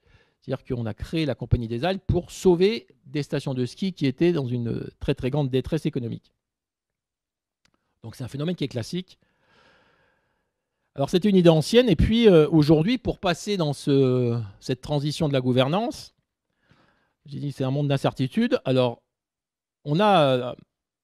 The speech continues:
des effets du dérèglement climatique qui viennent perturber les choix et les décisions,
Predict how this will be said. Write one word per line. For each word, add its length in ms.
des 260
effets 260
du 140
dérèglement 360
climatique 440
qui 100
viennent 160
perturber 800
les 200
choix 400
et 40
les 100
décisions, 600